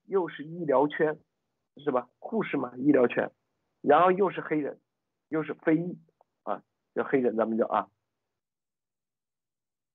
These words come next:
这里头怎么这么，这么巧啊？回头大家回头可以看到啊，下周，然后这里莫布鲁克斯，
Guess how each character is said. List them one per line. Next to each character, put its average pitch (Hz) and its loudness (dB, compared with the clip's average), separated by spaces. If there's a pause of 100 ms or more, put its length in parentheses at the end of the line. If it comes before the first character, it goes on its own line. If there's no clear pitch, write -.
(220)
这 185 6
里 131 4
头 123 -2 (1200)
怎 170 0
么 190 0
这 262 -2
么， 233 -4
这 285 -4
么 247 0
巧 - -8 (160)
啊？ 175 0
回 170 -4
头 175 0
大 175 0
家 165 -2
回 147 -8
头 151 -4
可 147 -16
以 127 -12
看 147 -10
到 127 -14
啊， 123 -10
下 156 -2
周， 127 -6 (1300)
然 185 6
后 214 6
这 214 2
里 170 -2 (160)
莫 180 -2
布 165 -8
鲁 143 -6
克 139 -8
斯， 135 -18